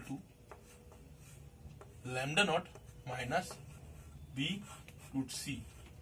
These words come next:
This equation implies how the equivalent conductance is, is changed with the concentration. Okay, this implies that how the equivalent conductance is changed with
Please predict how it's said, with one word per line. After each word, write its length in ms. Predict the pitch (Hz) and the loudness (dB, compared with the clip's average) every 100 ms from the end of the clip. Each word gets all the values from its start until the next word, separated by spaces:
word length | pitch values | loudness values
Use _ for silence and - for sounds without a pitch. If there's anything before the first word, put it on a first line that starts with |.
| - - - - - 127 | -12 -14 -14 -12 -2 8
This 380 | 214 262 - | 12 12 12
equation 540 | 202 - 196 170 175 151 | 12 12 10 12 12 10
implies 540 | 147 196 160 147 - - - - | 10 12 12 12 6 -4 -10 8
how 340 | - 208 180 226 | 12 12 12 12
the 180 | 180 165 | 10 10
equivalent 640 | - 254 220 220 240 - | 10 10 12 12 12 12
conductance 640 | 170 180 214 214 175 208 | 12 12 12 12 10 10
is, 200 | 190 180 - - - | 8 4 0 -10 8
is 200 | 190 185 | 10 12
changed 320 | - 240 254 | 12 12 12
with 180 | 202 175 | 10 8
the 80 | 180 | 8
concentration. 680 | 147 143 156 139 - 101 98 - 147 | 8 8 10 8 6 -2 -2 0 8
Okay, 260 | 175 - - - - 139 | 10 10 4 -16 -10 0
this 100 | 135 | 4
implies 460 | 147 160 175 170 - - - - - | 8 12 12 10 -2 -16 -16 -16 0
that 260 | 147 147 - - | 8 8 8 -4
how 440 | - 208 196 240 | 12 12 12 12
the 160 | 196 175 | 12 10
equivalent 460 | 165 180 180 180 | 10 10 12 12
conductance 580 | - 151 180 202 214 214 | 10 10 10 12 12 12
is 120 | 160 | 6
changed 280 | - 185 202 | 12 12 12
with 160 | 180 | 8